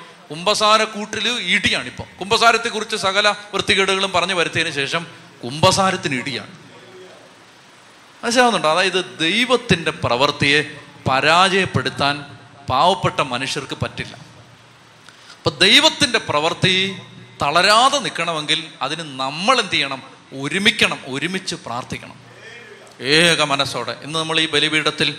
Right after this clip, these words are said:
മൗണ്ട് കാർമൽ ധ്യാന കേന്ദ്രത്തിൽ അർപ്പിക്കുന്ന ബലി, എല്ലാ ബലിപീഠങ്ങളോടും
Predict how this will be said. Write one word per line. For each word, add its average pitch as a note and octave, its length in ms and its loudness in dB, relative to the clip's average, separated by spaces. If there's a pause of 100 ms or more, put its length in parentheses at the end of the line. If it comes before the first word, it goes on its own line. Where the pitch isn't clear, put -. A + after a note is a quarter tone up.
(300)
മൗണ്ട് D3+ 260 2
കാർമൽ D#3+ 280 4
ധ്യാന D3+ 280 -2
കേന്ദ്രത്തിൽ D3 480 -4
അർപ്പിക്കുന്ന C#3+ 440 -2
ബലി, C3+ 300 0 (840)
എല്ലാ D3 400 2
ബലിപീഠങ്ങളോടും C#3+ 920 0